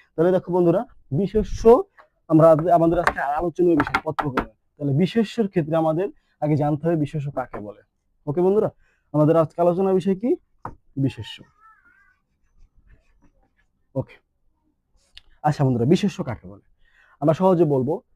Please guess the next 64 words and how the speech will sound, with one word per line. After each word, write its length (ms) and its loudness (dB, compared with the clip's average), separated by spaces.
কোনো 180 0
কিছুর 240 -2
নামকে 300 0
কি 100 -2
বলা 180 2
হয়? 200 -2
বিশেষ্য 380 -2
বলা 200 -6
হয়। 80 -18
পৃথিবীতে 380 2
যা 260 0
কিছু 300 -2
আছে 220 -4
তার 220 -6
কোনো 140 2
না 120 2
কোনো 180 4
নাম 180 -2
আছে, 160 -10
তাই 140 -6
না? 100 -4
সেই 160 2
নামটাকে 360 2
আমরা 120 2
কি 120 -2
বলবো? 280 2
বিশেষ্য 380 -8
বলবো। 160 -12
তাহলে 400 -2
বিশেষ্যকে 500 0
আবার 120 -2
ছয় 200 -2
ভাগে 160 2
ভাগ 240 -4
করা 160 -4
যায়। 120 -10
কোনো 200 2
বইতে 300 0
কম 220 2
বেশি 180 0
থাকতেই 300 -4
পারে, 120 2
এটা 100 -2
নিয়ে 140 0
প্যানিক 260 -2
হওয়ার 120 -8
কোনো 180 -2
কর-, 300 -6
কারণ 240 -4
নাই। 120 -8
ওকে, 160 0
তাহলে 360 -4
বিশেষ্যকে 420 -2
আমরা 120 0
কি 80 0
বলবো? 280 4
যে 340 -8
কোনো 200 4
কিছুর 200 -2
নাম 180 2
কি? 140 2
বিশেষ্য 400 -6
বলা 200 -6
হয়। 140 -2